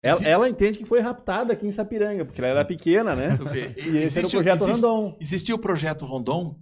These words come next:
Speaker 2: que levava, que fazia hoje o que eles fam-, falam de assistência social.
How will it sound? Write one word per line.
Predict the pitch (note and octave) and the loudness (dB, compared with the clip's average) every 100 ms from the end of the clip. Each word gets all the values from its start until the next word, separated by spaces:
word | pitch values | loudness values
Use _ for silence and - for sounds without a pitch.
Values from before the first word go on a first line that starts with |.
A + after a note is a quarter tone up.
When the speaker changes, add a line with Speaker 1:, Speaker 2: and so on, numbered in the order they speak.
| _ | _
Speaker 2:
que | _ G#3 | _ -12
levava, | G3+ F3+ C#3 D3 E3 E3+ G3+ G3+ - _ _ _ - | -8 -8 -8 -8 -8 -8 -8 -8 -10 _ _ _ -14
que | |
fazia | D#3 C#3 D3+ F3+ D3+ | -8 -8 -6 -4 -2
hoje | D#3 E3+ D3+ | -2 -2 -4
o | |
que | C3+ | -8
eles | C3+ D3 D#3 | -8 -6 -8
fam-, | - D3 D3 - | -12 -10 -10 -12
falam | - C#3 D#3 D3 | -14 -10 -8 -8
de | B2+ A#2 A#2 | -10 -10 -10
assistência | G#2 - - C#3 C#3 | -10 -12 -12 -12 -10
social. | C#3 C3+ B2 G2 D#2 | -10 -10 -10 -10 -12